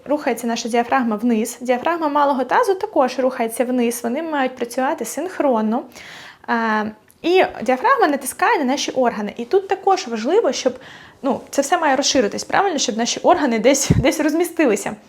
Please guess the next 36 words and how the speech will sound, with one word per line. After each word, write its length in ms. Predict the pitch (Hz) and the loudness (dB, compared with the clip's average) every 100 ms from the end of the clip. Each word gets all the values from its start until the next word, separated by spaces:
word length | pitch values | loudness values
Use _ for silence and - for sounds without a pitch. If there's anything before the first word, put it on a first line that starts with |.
| - - _ _ _ - | -20 -20 _ _ _ -2
І 80 | 277 | 0
ось 160 | 277 | 2
якщо 360 | 311 302 339 311 | 0 -2 4 4
у 60 | |
нас 340 | 262 285 247 - | 4 2 2 0
немає 400 | 240 285 311 247 | -2 0 0 0
цього 260 | 233 220 | -2 -4
руху 460 | 233 294 302 202 - - - - | 0 2 2 -2 -6 -10 -20 -20
в 80 | |
попереку, 560 | - 285 381 381 269 233 | -2 4 4 6 4 0
ковзання, 640 | - 240 294 339 294 262 | -2 4 6 6 2 -2
про 140 | 262 254 | -2 -2
яке 160 | 254 | 0
я 80 | 262 | 0
вам 140 | 240 | 0
казала, 360 | 247 262 247 240 | -2 -2 0 0
якщо 220 | 226 - | 0 -2
там 140 | 269 254 | -6 -6
все 200 | - 320 | 0 0
просто 460 | 311 294 302 220 214 | 2 0 0 -4 -2
намертво 600 | 254 285 226 214 190 190 | 0 0 0 -2 -6 -6
стиснуто, 580 | - - 392 - 294 - - - - - - | -6 0 0 0 -8 -8 -10 -20 -20 -20 0
то 240 | 302 320 - | 4 4 2
не 100 | 294 | -2
буде 360 | 262 440 370 | 2 4 4
руху 520 | 269 339 415 277 - - _ _ _ - - - 214 | 4 4 4 0 -2 -6 _ _ _ -20 -20 -16 -4
на 80 | 226 | -2
триста 300 | 311 359 277 | 0 0 -2
шістдесят 400 | 262 262 311 269 | -4 -2 -2 2
градусів, 440 | 294 269 214 214 | 2 2 0 -6
буде 260 | 214 320 277 | -4 2 4
рух 240 | 302 622 | 2 -2
тільки 280 | - 262 247 | -4 -4 -8
вперед 460 | - 254 269 494 - | 0 2 4 2 2
вашого 340 | 262 269 247 | -2 -2 -4
живота. 460 | 220 262 302 302 | 0 2 2 0